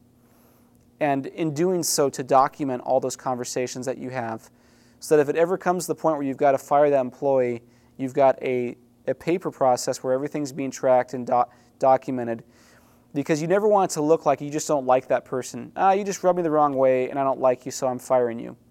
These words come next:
That's not, that's not biblical. But, uh, but you do, as a leader, have to deal with problem employees that don't care, that are unmotivated, and that are poisoning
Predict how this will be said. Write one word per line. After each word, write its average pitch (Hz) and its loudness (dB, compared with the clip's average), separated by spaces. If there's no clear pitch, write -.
That's 156 0
not, 143 -4
that's 135 0
not - -2
biblical. 160 -4
But, 151 4
uh, 139 6
but 139 -2
you 147 -4
do, 175 0
as 185 4
a 160 0
leader, 170 0
have 143 -2
to 143 -8
deal 143 0
with 147 -6
problem 131 -4
employees 143 -2
that - -6
don't 151 2
care, 127 -2
that 131 0
are 123 0
unmotivated, 135 0
and 147 -2
that 143 4
are 147 2
poisoning 156 -2